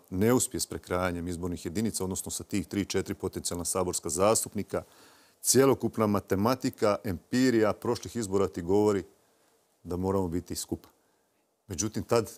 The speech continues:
u tom slučaju ti je to zanemarivo što ćeš H D Z-u izravno gurnit pet saborskih mandata, a takav si borac protiv H D Z-a. Apsurd,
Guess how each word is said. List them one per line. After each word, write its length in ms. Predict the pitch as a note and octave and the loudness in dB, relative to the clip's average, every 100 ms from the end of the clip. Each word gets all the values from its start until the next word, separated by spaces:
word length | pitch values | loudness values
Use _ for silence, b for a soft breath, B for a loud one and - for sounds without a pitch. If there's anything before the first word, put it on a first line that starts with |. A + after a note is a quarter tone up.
| _ | _
u 80 | G#2 | -10
tom 180 | - A2+ | -2 0
slučaju 360 | - A2+ G2 F2 | 0 -2 -2 -2
ti 140 | E2+ | -6
je 100 | E2 | -6
to 240 | - G#2+ | 0 2
zanemarivo 560 | F2 F2 F2 G#2 D3 C#3 | 2 -2 0 2 2 2
što 160 | - B2 | 0 -2
ćeš 200 | A2+ - | -2 2
H 100 | B2 | 4
D 120 | A#2+ | 6
Z-u 200 | C3 C#3 | 6 6
izravno 340 | F3 E3 C3 | 6 6 4
gurnit 340 | A#2+ B2 F#2 - | 4 2 0 2
pet 300 | A2 F#2+ - | 2 2 -4
saborskih 500 | - G2 F2 - F#2 | -2 0 0 0 -4
mandata, 500 | F2 E2 B2+ D#3 - - | -4 0 2 2 -4 -4
a 80 | G2+ | -4
takav 320 | - A#2+ G#2+ | -2 0 0
si 140 | - | -2
borac 300 | F2 F#2+ F#2+ | 0 0 0
protiv 240 | - E2 F#2 | -4 -10 -10
H 100 | F2+ | -10
D 80 | E2 | -10
Z-a. 220 | - E2 - b b b b | -10 -12 -14 b b b b
Apsurd, 440 | C3 C3+ C#3+ A#2+ | 2 2 0 -4